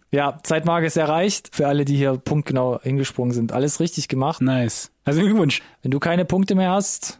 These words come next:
Speaker 1: dann würde ich das jetzt, glaub ich, auch einmal in ein Fazit gießen wollen.
Speaker 2: Probier's mal.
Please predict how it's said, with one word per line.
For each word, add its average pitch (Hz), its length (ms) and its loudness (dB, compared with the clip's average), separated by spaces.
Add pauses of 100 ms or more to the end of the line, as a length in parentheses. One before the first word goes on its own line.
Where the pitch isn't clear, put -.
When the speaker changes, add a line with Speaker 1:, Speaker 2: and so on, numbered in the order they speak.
(140)
Speaker 1:
dann 143 560 -2
würde 143 160 0
ich 147 80 -2
das 151 160 -2
jetzt, - 220 -4
glaub 143 160 2
ich, 147 160 -2
auch 143 260 0
einmal 160 400 2
in 156 160 0
ein 151 140 0
Fazit 175 480 -4
gießen 139 320 0
wollen. 113 320 0 (320)
Speaker 2:
Probier's 143 260 -2
mal. 120 120 0